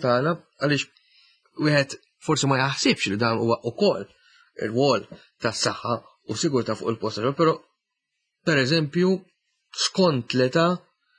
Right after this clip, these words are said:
l-istrutturi ergonomiċi, ġifieri siġġijiet, bankijiet tax-xogħol, ta' fejn wieħed jaħdem f'industrija importanti bħal mija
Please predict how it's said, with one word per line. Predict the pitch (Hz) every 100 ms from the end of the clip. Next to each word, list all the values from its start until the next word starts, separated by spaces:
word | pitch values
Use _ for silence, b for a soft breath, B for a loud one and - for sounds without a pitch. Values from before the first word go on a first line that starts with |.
| b b b b b -
l-istrutturi | 180 151 - 139 - 185 170 170
ergonomiċi, | 165 131 127 135 160 156 156 175
ġifieri | 135 120 110 -
siġġijiet, | 98 110 123 151 131 120
bankijiet | 117 117 110 143 -
tax-xogħol, | 120 - 170 123 104 b b b -
ta' | 156
fejn | - 170 165 -
wieħed | 156 131 143
jaħdem | 160 151 165 170 - B B B
f'industrija | - 156 190 - - 127 120 190
importanti | 170 139 123 123 131 175 165 - 180 185 -
bħal | - 185 139
mija | 151 156 160